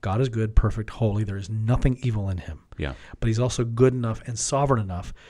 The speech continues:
Speaker 1: to be able to pawn Satan, which is a wonderful thing.
Speaker 2: Yeah.
Speaker 1: It's not God and Satan arm wrestling.
Speaker 2: Nope.
Speaker 1: Satan is totally under God's thumb, and he can use Satan without being stained by his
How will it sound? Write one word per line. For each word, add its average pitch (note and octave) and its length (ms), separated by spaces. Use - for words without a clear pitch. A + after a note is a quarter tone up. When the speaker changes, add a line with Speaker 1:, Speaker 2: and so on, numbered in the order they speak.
Speaker 1:
to - 80
be C3 60
able C3 140
to A#2 140
pawn F#3 560
Satan, D#3 440
which F#2+ 140
is C3 60
a C3 60
wonderful C#3 280
thing. G2 200
Speaker 2:
Yeah. E2 200
Speaker 1:
It's A#2 140
not D#3 320
God C#3+ 240
and C#3 100
Satan C3+ 320
arm C3 220
wrestling. G2+ 320
Speaker 2:
Nope. F#2+ 180
Speaker 1:
Satan D#3+ 340
is B2 140
totally C#4+ 380
under A3+ 120
God's B2 320
thumb, E2+ 260
and G2 120
he C#3+ 80
can C3 180
use D#3 420
Satan B2+ 440
without B2 300
being C#3 180
stained C3 280
by A#2+ 140
his A2+ 180